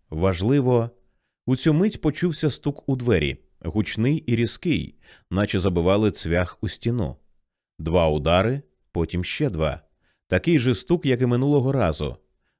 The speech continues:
Вона затамувала подих. «Біжи». Цього разу це був голос Куміко. «Ще встигнеш пройти крізь стіну». Не знаю, правильно я думав чи ні, але я вирішив, що мушу перемогти це,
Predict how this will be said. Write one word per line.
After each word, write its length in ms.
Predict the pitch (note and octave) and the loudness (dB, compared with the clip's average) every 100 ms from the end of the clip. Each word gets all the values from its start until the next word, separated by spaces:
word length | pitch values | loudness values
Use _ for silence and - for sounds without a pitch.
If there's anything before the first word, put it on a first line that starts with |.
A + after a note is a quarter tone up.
| - | -4
Вона 280 | E2+ G#2+ | 0 2
затамувала 560 | A#2 G#2+ F#2+ E2 F#2 G#2 | 0 0 0 0 0 -2
подих. 540 | - G2+ D2+ C2 - _ _ _ | -2 -4 -2 -6 -12 _ _ _
«Біжи». 500 | E2 F#2+ A2 F2 C#2+ - _ _ _ _ | -6 -2 -2 0 -2 -6 _ _ _ _
Цього 260 | - G2 F#2+ | 0 2 4
разу 240 | B2 C3+ | 2 0
це 140 | - | -2
був 200 | F#2 F#2 | 0 0
голос 320 | D#2 F#2+ F#2+ - | 0 0 0 -2
Куміко. 520 | F#2+ G2+ - D2+ B1 - _ _ _ | -2 -2 -2 -4 -4 -10 _ _ _
«Ще 200 | - - | -4 0
встигнеш 580 | A#2+ - D3+ C#3 D3 C3+ | 0 0 0 2 2 0
пройти 460 | - A#2 A2 G#2 G2 | 0 0 0 0 -2
крізь 300 | - G2+ - | 0 -2 -2
стіну». 440 | - G#2+ G2 D2+ - _ _ _ _ _ _ _ - | -4 -2 -2 -4 -10 _ _ _ _ _ _ _ -2
Не 140 | D#3+ | 0
знаю, 340 | C#3 F3 D3 G#2 | 2 2 2 2
правильно 480 | B2 C3+ A#2 A2 | 2 4 4 4
я 100 | G2+ | 4
думав 300 | F#2+ G2+ F2+ | 4 4 2
чи 200 | F2 G#2+ | 0 -2
ні, 260 | G2+ D#3+ F2+ - _ | 0 0 0 -6 _
але 280 | - D3+ D#3+ | -2 0 4
я 100 | C#3 | 4
вирішив, 500 | A2+ D3+ C3+ - A#2+ | 4 2 0 0 -2
що 200 | - A2 | 0 0
мушу 300 | F#2 C3+ - | 0 0 -2
перемогти 580 | A2 F2+ F2 D#2 - C#3 | 0 0 0 -2 -2 -4
це, 260 | - C#2+ | -2 -4